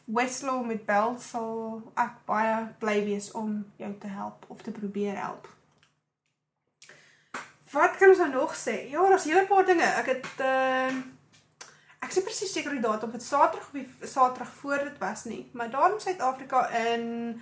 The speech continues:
Graskop is daar die ding, die Big Swing, vir mense wat weet.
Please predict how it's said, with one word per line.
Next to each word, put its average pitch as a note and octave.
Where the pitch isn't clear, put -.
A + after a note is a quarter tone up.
Graskop -
is B3+
daar C4
die D4+
ding, C4
die A#3+
Big C4
Swing, A3
vir B3
mense A#3+
wat B3+
weet. C#4+